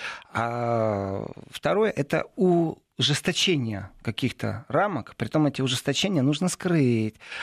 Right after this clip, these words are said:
А вот здесь вот начнется хитрость определенная. Скрывать как будут? Для того, чтобы скрыть, вообще все понятно. Вот иногда статью даже читать не надо. Ты в ключевые фигуры, ключевые понятия прочитал, и ты примерно понимаешь уже, о чем речь. Эм, дело в том, что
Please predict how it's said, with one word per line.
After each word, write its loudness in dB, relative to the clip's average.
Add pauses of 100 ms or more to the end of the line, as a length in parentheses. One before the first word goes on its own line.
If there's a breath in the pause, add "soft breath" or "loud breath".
А 0
вот 4
здесь -2
вот -4
начнется 0
хитрость -2
определенная. -4
Скрывать -2
как -4
будут? -10 (520 loud breath)
Для -6
того, 0
чтобы -2
скрыть, -2 (100)
вообще 0
все 0
понятно. -2
Вот -6
иногда 2
статью 0
даже 0
читать -2
не 2
надо. 2 (380 loud breath)
Ты 2
в -6
ключевые 0
фигуры, 2
ключевые 0
понятия 2
прочитал, 0
и -2
ты -14
примерно 0
понимаешь 0
уже, 0
о 0
чем -2
речь. -4 (520 loud breath)
Эм, -2
дело 2
в -2
том, 0
что -2